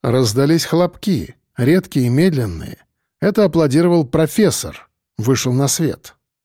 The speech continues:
«Браво, браво!» — протянул Ландер, глаза его блестели. «Это было прекрасное представление!» Чинчаков ползал по полу, пытаясь подняться,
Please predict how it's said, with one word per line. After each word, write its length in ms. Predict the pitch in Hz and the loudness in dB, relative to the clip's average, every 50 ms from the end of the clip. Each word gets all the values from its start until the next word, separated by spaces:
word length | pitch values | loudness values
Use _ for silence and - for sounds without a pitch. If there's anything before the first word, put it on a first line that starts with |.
| _ _ _ _ _ _ _ _ _ - | _ _ _ _ _ _ _ _ _ -4
«Браво, 720 | 151 160 147 147 165 170 170 165 165 180 220 247 285 311 | -2 -2 0 0 2 2 2 2 2 2 2 2 0 0
браво!» — 580 | 302 285 269 247 226 214 208 220 247 277 254 - - _ _ _ _ _ _ _ _ _ _ _ | 0 2 2 4 4 4 4 2 0 0 -2 -4 -8 _ _ _ _ _ _ _ _ _ _ _
протянул 500 | _ 147 147 123 139 147 143 143 139 135 | _ 0 0 2 2 0 2 2 2 2
Ландер, 520 | 131 143 175 214 214 202 214 202 180 - - _ | 2 2 2 0 0 0 0 0 -2 -6 -10 _
глаза 420 | - 120 117 131 135 131 131 151 160 | -8 -2 0 0 0 2 2 2 2
его 180 | 165 165 170 | 2 2 0
блестели. 640 | 165 170 185 202 - - - - 214 143 92 80 - - _ _ _ _ _ _ _ _ _ _ _ _ _ _ _ _ _ _ | 0 0 -2 -2 -2 -4 -2 0 0 0 -2 -6 -14 -20 _ _ _ _ _ _ _ _ _ _ _ _ _ _ _ _ _ _
«Это 460 | - 135 196 254 254 254 _ - 277 277 | -2 0 0 0 0 -2 _ -2 -2 0
было 400 | 247 202 202 208 208 220 220 202 | 2 4 4 4 6 4 2 0
прекрасное 840 | - - 185 226 233 - 165 180 196 190 165 - - 226 240 240 | 0 0 0 0 2 2 2 2 2 2 0 0 0 -2 -2 0
представление!» 1000 | 185 240 247 - - - - 220 220 208 185 151 107 87 - - - - - _ _ _ _ _ _ _ _ _ _ _ _ _ | 0 -2 -2 -2 -2 0 2 2 4 4 2 0 0 -4 -12 -16 -20 -20 -20 _ _ _ _ _ _ _ _ _ _ _ _ _
Чинчаков 640 | - 156 151 135 - 185 170 - 247 240 214 - | -2 -2 0 0 0 -2 -2 0 0 0 0 0
ползал 400 | - 190 170 151 123 139 143 123 | 0 2 2 2 2 2 0 0
по 200 | - - 170 202 | 0 0 0 0
полу, 240 | 196 - 214 196 190 | 2 2 2 2 2
пытаясь 380 | - 196 - 202 190 185 160 | 0 0 0 2 2 2 2
подняться, 720 | - - 175 170 156 170 170 170 156 - - - 165 156 | 2 0 -2 0 2 2 0 0 0 -2 -2 0 0 -2